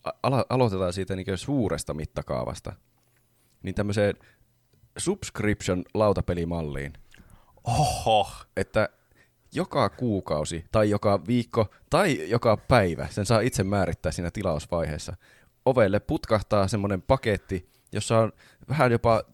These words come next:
Speaker 1: lootboximaisesti arvottu joku, joku vaihtoehto tästä pelistä. Joten sitä voi
Speaker 2: Oh,
Speaker 1: sitten
Speaker 2: oi.
Speaker 1: niinkö, aina kun tulee paketti, te voitte pelata sen läpi, mutta koska nämä t-, palaset on tietysti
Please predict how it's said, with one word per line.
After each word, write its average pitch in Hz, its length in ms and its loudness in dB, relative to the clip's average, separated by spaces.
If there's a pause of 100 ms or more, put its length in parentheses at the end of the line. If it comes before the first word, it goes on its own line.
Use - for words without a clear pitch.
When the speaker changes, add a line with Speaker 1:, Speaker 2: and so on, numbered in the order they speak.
(140)
Speaker 1:
lootboximaisesti 95 1080 -2
arvottu 82 640 0 (400)
joku, 123 460 0 (340)
joku 123 320 -2
vaihtoehto 90 540 -2
tästä 82 320 -6 (300)
pelistä. 78 460 -6 (1000)
Joten 113 220 2
sitä 110 180 0
voi 107 100 2
Speaker 2:
Oh, 104 40 2
Speaker 1:
sitten 101 180 -2
Speaker 2:
oi. 107 60 0
Speaker 1:
niinkö, 113 260 0 (960)
aina 151 160 4
kun 107 120 0
tulee 127 240 4
paketti, 92 520 -2
te 101 80 -4
voitte 98 180 -2
pelata 123 360 4
sen 98 220 -2
läpi, 95 360 -2 (240)
mutta 117 460 -2 (440)
koska 101 240 0
nämä 104 260 2 (380)
t-, - 200 -2
palaset 104 340 4
on 92 100 -4
tietysti 92 460 -4